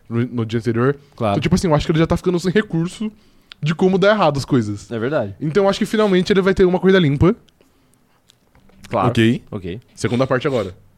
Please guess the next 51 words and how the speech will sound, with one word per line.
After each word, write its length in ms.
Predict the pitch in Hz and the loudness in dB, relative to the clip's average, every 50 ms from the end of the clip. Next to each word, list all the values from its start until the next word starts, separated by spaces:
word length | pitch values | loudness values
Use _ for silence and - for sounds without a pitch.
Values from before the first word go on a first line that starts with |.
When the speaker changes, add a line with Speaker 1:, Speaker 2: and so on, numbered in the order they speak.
| _ _ - _ _ _ - | _ _ -20 _ _ _ -20
Speaker 2:
Segunda 280 | - - 117 107 104 98 | -12 -8 -6 -6 -4 -6
parte. 160 | 95 90 87 | -6 -6 -4
Speaker 1:
Acho 340 | 120 123 123 135 - - 160 | -2 -2 -2 -2 -2 -6 -2
que 80 | - 151 | 0 2
ele 120 | 139 143 | 2 2
pode 400 | 143 - 135 127 123 131 135 135 | 0 2 4 4 4 4 4 0
sim 200 | - - 135 123 | -6 -6 -6 -4
vencer 360 | 120 127 135 131 - 107 92 | -4 -4 -6 -6 -8 -10 -10
a 20 | 90 | -10
corrida. 300 | - 107 98 95 - - _ _ _ _ _ _ - _ _ - | -12 -12 -12 -12 -14 -20 _ _ _ _ _ _ -20 _ _ -6
Speaker 2:
É. 220 | - 113 98 90 - _ _ - | -4 -4 -4 -4 -8 _ _ 0
Speaker 1:
Eu 140 | 117 117 139 | 2 2 4
acredito 400 | - 185 156 131 135 127 - - | 4 2 2 2 0 -2 -2 -2
que 100 | - 147 | -2 -2
ele 80 | 143 | -2
possa 260 | - - - 127 - | 0 -2 -4 -2 -2
vencer. 300 | 139 139 143 143 - 123 | -4 -4 -6 -4 0 0
Eu 80 | 123 127 | 2 2
vejo 240 | 123 127 123 120 127 | 2 0 -2 0 0
ele 100 | 123 123 | 0 0
à 40 | 123 | -2
frente 340 | - - 123 123 120 123 | -2 -2 -2 -2 -2 -4
de 320 | 123 120 131 127 120 117 110 | -6 -2 0 0 0 0 0
Fernando 240 | - 123 117 113 110 | 0 -2 -2 -2 -2
Alonso. 400 | 107 104 104 120 127 - 160 - - - - - _ _ - - _ _ _ | -4 -4 -8 -10 -12 -12 -14 -16 -16 -20 -20 -20 _ _ -20 -20 _ _ _
E 60 | 117 | 0
eu 100 | 123 131 | 2 4
acho 200 | 127 127 127 123 | 6 4 4 4
que 60 | - 143 | 2 0
ele 80 | 135 | 2
vai 120 | 131 135 135 | 2 2 0
ser 140 | - - | 2 -2
a 40 | 139 | -2
principal 400 | 131 - 139 - 143 - 135 127 | -2 -4 -6 -8 -4 0 0 0
ameaça 440 | 139 160 151 131 127 127 127 - 139 | 2 2 0 0 0 -2 -2 -4 -6
pra 500 | - 135 131 123 123 120 113 110 107 104 | -2 0 2 4 4 4 4 2 0 0
Sérgio 220 | - 127 123 135 | -2 -2 -4 -4
Pérez 340 | 123 - 117 113 117 123 120 | -2 0 -2 0 0 -2 0
e 100 | 123 123 | 0 0
Max 200 | 117 117 113 - | 0 -2 -4 -4
Verstappen. 340 | 123 110 - 90 82 - - _ _ _ _ _ _ _ _ _ - _ _ - | -8 -8 -8 -12 -14 -14 -20 _ _ _ _ _ _ _ _ _ -20 _ _ -12
Então, 300 | 107 107 98 123 113 - - - - _ | -10 -6 -4 -4 -6 -6 -8 -20 -14 _
torço 280 | - 214 247 240 - | 0 2 2 2 2
muito 180 | 214 233 220 220 | 0 0 0 -2
contra. 400 | - 147 131 131 135 147 185 208 | -2 -2 -2 -2 -4 -6 -8 -8
Já 140 | 165 123 123 | -4 -4 -4
vou 100 | 117 127 135 | -4 -4 -6
deixar 140 | - - | -8 -6
bem 120 | 135 147 151 | -6 -4 -2
claro 180 | - 131 123 | 0 -2 -2
aqui. 260 | 113 - - 104 107 | -2 -4 -6 -6 -6